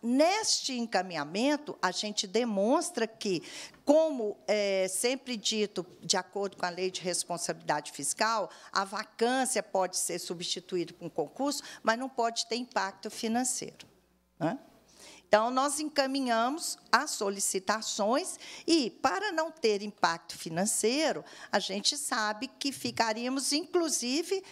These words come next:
né, encaminhamos com todas a-, as possibilidades de nomeação, que são os professores aprovados na área de saúde de Passos.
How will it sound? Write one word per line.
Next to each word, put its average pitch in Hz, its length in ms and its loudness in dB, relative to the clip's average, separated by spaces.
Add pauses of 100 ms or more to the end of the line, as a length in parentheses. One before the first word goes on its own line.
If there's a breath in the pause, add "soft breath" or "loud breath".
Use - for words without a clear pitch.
(200 loud breath)
né, 277 300 2 (120)
encaminhamos 185 760 0
com 240 220 2
todas 269 800 -2
a-, 170 580 0
as 160 160 -6
possibilidades 185 960 0
de 175 120 -4
nomeação, 196 920 -2 (220)
que 196 80 -2
são 185 280 0
os - 220 -8
professores 180 720 -2
aprovados 170 640 -2
na 175 100 0
área 170 260 -2
de 165 100 -8
saúde 175 440 -2
de 214 140 -2
Passos. - 640 0